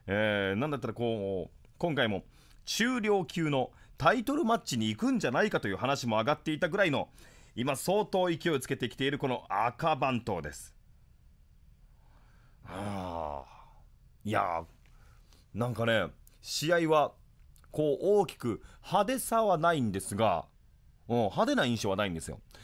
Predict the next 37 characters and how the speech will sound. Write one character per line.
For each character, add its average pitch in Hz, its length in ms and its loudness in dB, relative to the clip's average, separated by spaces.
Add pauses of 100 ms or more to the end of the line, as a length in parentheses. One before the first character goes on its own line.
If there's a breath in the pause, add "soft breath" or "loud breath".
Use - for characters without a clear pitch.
(160 loud breath)
で 226 160 -2
も 180 220 0
安 147 180 4
定 143 220 -2
し 120 60 -6
た 120 120 -6
実 113 240 -6
力 131 160 -2
を 120 60 2
見 113 60 -2
せ 110 80 -6
て 95 100 -4
い 85 40 0
る 78 60 -4
と - 80 -8
い 87 40 -4
う - 20 -2
の 92 80 -4
が 85 100 -4
こ 92 80 -10
の 85 140 -6
赤 95 140 -4
番 95 180 0
頭。 71 180 -8 (840 soft breath)
対 117 160 0
戦 107 180 -4
相 107 120 0
手 127 100 -4
に 151 60 0
は 135 140 2 (100)
レ 123 100 2
ッ 120 100 -2 (140)
ド 247 120 2
シ - 140 0
ャ 143 80 4
ー 110 60 2
ク、 - 200 -8